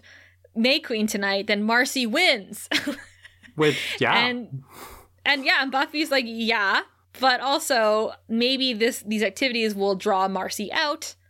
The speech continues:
Speaker 1: and we can use you as bait," basically. So Giles will keep researching a way to cure Marcy, but Marcy is listening behind the stacks, just like Darla listened behind the stacks in Angel. Like, people, you need to put cameras back there.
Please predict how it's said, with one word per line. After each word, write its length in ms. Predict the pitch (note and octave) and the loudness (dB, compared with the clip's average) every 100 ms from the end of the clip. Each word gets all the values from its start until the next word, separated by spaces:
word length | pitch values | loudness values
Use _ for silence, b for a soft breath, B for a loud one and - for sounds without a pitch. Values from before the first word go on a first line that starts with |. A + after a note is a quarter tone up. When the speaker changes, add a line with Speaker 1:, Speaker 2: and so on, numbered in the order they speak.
| _ _ - | _ _ -2
Speaker 1:
and 640 | A3 G#3+ G#3 G#3 G3+ F#3+ - | 0 2 2 0 -2 -4 -8
we 300 | G3+ G3 A3 | -8 -4 -4
can 240 | G#3 A3 G3+ | -4 -6 -2
use 320 | G#3 G#3+ F#3 | -2 -2 -2
you 100 | F#3+ | -2
as 140 | F#3 | -4
bait," 460 | E3+ F#3 E3+ - - _ _ | -4 -6 -6 -10 -14 _ _
basically. 640 | F3+ F3+ - - - - B B B B B - | -6 -6 -8 -10 -10 -12 B B B B B -4
So 380 | - G#3+ G3 - _ _ - | 4 4 4 -4 _ _ -8
Giles 500 | G#3+ C4 C#4 D4+ D4+ | 0 4 4 2 0
will 80 | C#4 | -4
keep 240 | - B3+ A#3 | -4 -4 0
researching 580 | A3+ A#3+ A3 A#3+ A3+ A#3 | 0 0 -2 -2 -2 -2
a 80 | G3+ | 0
way 180 | G3 G3 | 0 0
to 40 | |
cure 360 | F#3+ - D4 D4 | -2 -2 0 2
Marcy, 640 | A3 F#3+ G3 G3+ F#3+ G#3 B B B | 0 -2 -4 -6 -4 -6 B B B
but 160 | G#3+ F#3+ | -4 0
Marcy 420 | G#3 B3 C4+ C#4+ | 2 2 0 -2
is 140 | A3+ F#3+ | -2 -2
listening 500 | A3 G3+ F3 E3+ E3+ | -2 -4 -4 -6 -8
behind 340 | F#3+ G3 F3+ | -6 -4 -4
the 40 | F3 | -4
stacks, 560 | - F#3+ F3+ - - | -2 -2 -2 -6 -10
just 220 | - A#3+ - | -6 -4 -4
like 180 | A#3 | -4
Darla 480 | G#3 G3+ A3 G3 E3 | -2 0 0 -2 -4
listened 380 | E3+ F3 F3 F3+ | -6 -6 -8 -8
behind 340 | F3 E3+ F3 | -8 -8 -8
the 60 | G#3 | -8
stacks 400 | - F#3 E3+ - | -6 -6 -6 -8
in 80 | - | -10
Angel. 340 | F3+ F#3 - D#3 | -6 -4 -4 -6
Like, 120 | - | -6
people, 380 | B3 D#4+ E4+ D#4+ | -6 -2 -2 -2
you 240 | A#3+ B3+ | -4 -4
need 40 | |
to 40 | F4+ | -2
put 140 | G4 | -4
cameras 400 | C#4 F#4 G#4 A3 | -2 -2 -2 -4
back 180 | - - - | -6 -10 -8
there. 160 | - | -8